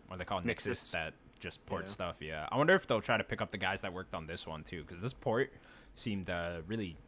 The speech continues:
Speaker 1: high quality compared
Speaker 2: Seemed
Speaker 1: to
Speaker 2: pretty solid compared to, I think, what Horizon was
Speaker 1: Yeah, I
Speaker 2: a
Speaker 1: know
Speaker 2: little iffy.
Speaker 1: Horizon had some problems and stuff like that, so, uh, I, I, I forgot this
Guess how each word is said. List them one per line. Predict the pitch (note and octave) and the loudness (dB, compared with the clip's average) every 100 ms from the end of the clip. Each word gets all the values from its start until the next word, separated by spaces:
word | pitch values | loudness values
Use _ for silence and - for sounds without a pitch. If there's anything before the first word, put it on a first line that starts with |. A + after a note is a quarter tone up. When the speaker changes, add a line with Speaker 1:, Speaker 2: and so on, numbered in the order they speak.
| - | -2
Speaker 1:
high | - F#2+ | 0 0
quality | - D#2 D#2 C#2 - - | 0 -2 -2 -8 -14 -14
compared | - F#3 | 2 4
Speaker 2:
Seemed | G3+ | 6
Speaker 1:
to | |
Speaker 2:
pretty | F#3+ E3+ | 6 4
solid | - D3 D#3 C#3+ | 6 8 8 6
compared | C#3 C#3 | 6 6
to, | A#2+ A2+ | 8 6
I | |
think, | A2 C#3 | 4 2
what | A#2+ G#2+ | 2 2
Horizon | G#2 G#2 G#2+ A#2 A2 G#2+ | 2 4 2 -2 -2 4
was | B2 | 10
Speaker 1:
Yeah, | B2+ | 12
I | |
Speaker 2:
a | |
Speaker 1:
know | C3 | 12
Speaker 2:
little | B2 A#2+ | 8 8
iffy. | |
Speaker 1:
Horizon | G#2+ A2+ A#2+ A#2 | 8 6 6 4
had | A#2 | 2
some | A2 | 0
problems | G2 G2 G2+ G#2+ G#2 | 2 4 4 2 -2
and | G#2+ | -4
stuff | - A2 | -2 0
like | G#2+ G2 | 0 -4
that, | F2+ F#2+ - | -2 -2 -2
so, | - F2 | -4 -2
uh, | D#2+ D2+ D2+ D2+ - - - | 0 -2 -2 -4 -6 -6 2
I, | G2 | 2
I, | - G#2 G#2+ A2+ G#2+ | 2 0 -2 0 -2
I | |
forgot | - B2+ A2+ - | 2 6 6 4
this | F#2+ - | -4 -8